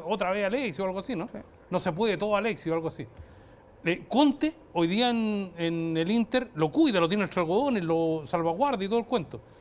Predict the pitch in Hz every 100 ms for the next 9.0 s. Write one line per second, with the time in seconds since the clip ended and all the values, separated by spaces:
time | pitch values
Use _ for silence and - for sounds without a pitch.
0 | - 160 208 - 214 220 247 254 233 196
1 | 240 226 247 226 - 208 285 143 - -
2 | - - - - - 143 139 208 208 202
3 | 175 170 147 175 208 - 185 165 196 -
4 | 208 175 180 - - - - - - -
5 | - - - 123 123 123 123 107 117 123
6 | 117 123 139 131 120 117 135 185 208 208
7 | 202 - 220 - - - 170 165 196 226
8 | 226 226 233 220 220 - 208 320 202